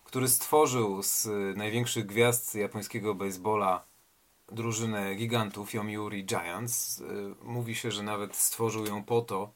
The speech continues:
no to jest to drużyna wciąż obecna do dziś i, i bardzo popularna, że stworzył ją po to, by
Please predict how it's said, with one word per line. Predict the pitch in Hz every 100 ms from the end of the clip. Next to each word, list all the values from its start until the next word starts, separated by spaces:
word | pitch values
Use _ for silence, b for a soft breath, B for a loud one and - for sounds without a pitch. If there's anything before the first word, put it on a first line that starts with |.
| -
no | 120
to | -
jest | 120 -
to | 120 - _ 64
drużyna | 78 104 104 107 113 104 98 B B B
wciąż | - 113 117
obecna | 101 - 104
do | 92
dziś | 90 101 -
i, | 101 92 98
i | 98
bardzo | 95 92 95
popularna, | 107 98 90 90 117 - B B B B B
że | 104
stworzył | - 135 139 139
ją | 117 107
po | 135 131
to, | 123 101
by | 95 104 98